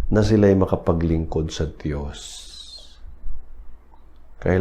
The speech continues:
lang paglipas ng panahon, lahat sila, sabihin kong lahat, meron man sigurong isa o dalawa lamang, pero silang lahat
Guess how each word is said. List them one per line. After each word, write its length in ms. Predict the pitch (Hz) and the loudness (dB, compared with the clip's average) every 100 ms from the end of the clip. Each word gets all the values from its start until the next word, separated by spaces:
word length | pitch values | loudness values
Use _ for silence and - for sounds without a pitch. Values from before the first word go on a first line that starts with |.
| 98 | 2
lang 140 | 92 | 0
paglipas 760 | - 85 85 92 90 87 85 - | -2 -4 -2 -2 -2 -4 -6 -6
ng 240 | 87 82 - | -8 -8 -6
panahon, 720 | 80 80 76 73 73 71 76 - - - - - - - - - - - - - - - - - - | -6 -6 -8 -10 -10 -12 -12 -16 -18 -20 -20 -18 -18 -16 -18 -18 -18 -18 -18 -18 -20 -20 -20 -20 -10
lahat 560 | 90 87 82 120 123 - | 0 0 2 0 0 -2
sila, 540 | - - 76 78 76 - - - - - - - - - - - - - - - | -8 -4 -4 -4 -6 -14 -18 -18 -18 -18 -18 -18 -18 -18 -18 -20 -20 -20 -20 -10
sabihin 380 | - 78 85 87 | -6 -2 0 0
kong 240 | - 80 | -2 -2
lahat, 320 | 78 78 82 - - - - - - - - - - - - - - - - - - - - | -4 -4 -6 -10 -18 -20 -20 -18 -18 -20 -20 -18 -18 -16 -18 -16 -16 -16 -16 -18 -20 -20 -4
meron 360 | 95 95 92 87 | 0 2 4 4
man 180 | 90 87 | 4 2
sigurong 640 | 85 82 87 87 82 76 - - - - - - | 2 2 2 2 0 -6 -14 -20 -20 -20 -20 -8
isa 320 | 90 - 104 | -4 2 2
o 80 | 90 | 2
dalawa 420 | 80 82 80 78 | 2 2 4 2
lamang, 460 | 78 78 80 80 78 | 2 0 -2 -4 -6
pero 300 | - 87 85 | -4 -2 -2
silang 480 | - 87 87 85 80 | -4 -4 -4 -4 -6
lahat 320 | 78 87 87 | -8 -10 -12